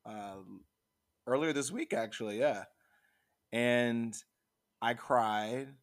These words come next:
I laughed. It was such a journey.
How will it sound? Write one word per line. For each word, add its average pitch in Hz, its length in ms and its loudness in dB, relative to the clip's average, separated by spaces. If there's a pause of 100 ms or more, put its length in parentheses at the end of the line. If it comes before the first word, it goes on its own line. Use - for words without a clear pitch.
(200)
I 113 140 -2
laughed. 113 1080 -2 (680)
It 123 120 0
was 135 260 2
such 135 480 2
a 127 100 0
journey. 120 800 -2